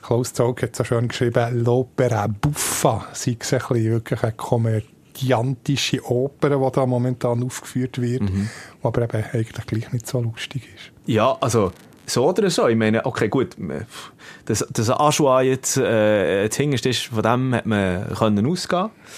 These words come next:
Speaker 2: Ähm, dass aber nachher noch auch einfach ein Lausanne wieder mal einfach nicht in die Gänge kommt irgendwie.
Speaker 1: Ja, das hat halt, äh, derart Unruhe gegeben mit dem, mit dem Investor,
Speaker 2: Ja.
Speaker 1: der jetzt, der jetzt weg ist.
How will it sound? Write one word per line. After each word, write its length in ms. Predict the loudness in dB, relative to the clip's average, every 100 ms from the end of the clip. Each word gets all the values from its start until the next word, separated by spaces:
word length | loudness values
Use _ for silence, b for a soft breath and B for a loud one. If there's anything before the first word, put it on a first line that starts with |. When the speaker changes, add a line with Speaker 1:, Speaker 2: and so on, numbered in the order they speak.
| B B B B B B
Speaker 2:
Ähm, 320 | 2 4 2
dass 140 | 2 2
aber 160 | 2
nachher 260 | 2 2 4
noch 180 | 2 2
auch 280 | 2 2 0
einfach 460 | -4 -4 -2 -2 -2
ein 100 | 0
Lausanne 440 | 2 2 2 0 0 0
wieder 160 | 0 0
mal 320 | 0 2 2
einfach 240 | 0 -2 0
nicht 380 | 2 0 -2 -6
in 160 | -6 -2
die 100 | 0
Gänge 260 | 2 2
kommt 440 | 2 2 2 0 0
irgendwie. 280 | 2 4
Speaker 1:
Ja, 180 | 4 4
das 160 | 4 2
hat 180 | -2 0
halt, 360 | 0 -2 -4 0
äh, 140 | 0
derart 540 | 0 0 2 0 -2
Unruhe 500 | -2 0 0 -2 -2
gegeben 400 | -2 0 0 2
mit 200 | 0 -2 -2
dem, 180 | 0
mit 180 | -2 -2
dem 140 | -2 0
Investor, 600 | 0 0 -2 -4 -2 -4 -4 -14 B B B B B
Speaker 2:
Ja. 180 | 0 2
Speaker 1:
der 60 | 2
jetzt, 160 | 0 -2
der 100 | -2
jetzt 200 | -2 -4
weg 180 | -4 -4 -4
ist. 260 | -4 -4